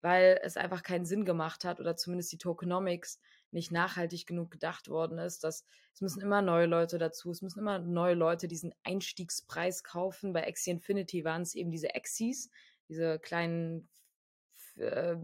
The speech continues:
Tierchen, äh, von denen du drei gebraucht hast, um überhaupt loszulegen.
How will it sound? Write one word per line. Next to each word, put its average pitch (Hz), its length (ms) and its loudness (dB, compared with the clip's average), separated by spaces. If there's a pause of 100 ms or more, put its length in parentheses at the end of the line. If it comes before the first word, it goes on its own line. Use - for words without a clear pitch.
(120)
Tierchen, 240 680 -2 (460)
äh, 175 120 -2
von 190 180 4
denen 190 140 2
du 185 80 0
drei 180 280 4
gebraucht 180 420 0
hast, 175 160 -4
um 170 80 -6
überhaupt 170 420 -2
loszulegen. 180 880 2